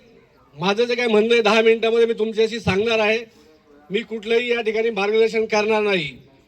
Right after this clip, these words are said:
एक मोठा मित्र छोट्या मित्रांना काहीतरी सल्ला देणार आहे तुम्हाला, सल्लागार, सल्ला देऊन गार करणार नाही तुम्हाला.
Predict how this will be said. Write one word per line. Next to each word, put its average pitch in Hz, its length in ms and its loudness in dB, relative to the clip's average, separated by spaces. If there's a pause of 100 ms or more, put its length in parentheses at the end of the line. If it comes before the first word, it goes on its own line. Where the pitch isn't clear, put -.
एक 214 200 2
मोठा 208 400 -2
मित्र 214 500 -2 (520)
छोट्या 208 340 0
मित्रांना 226 500 -2
काहीतरी 208 420 0
सल्ला 214 340 2
देणार 196 240 2
आहे 156 120 -2
तुम्हाला, 127 280 -8 (560)
सल्लागार, 196 600 2 (680)
सल्ला 196 240 4
देऊन 220 180 6
गार 208 240 4
करणार 196 280 0
नाही 165 160 -2
तुम्हाला. 139 260 -6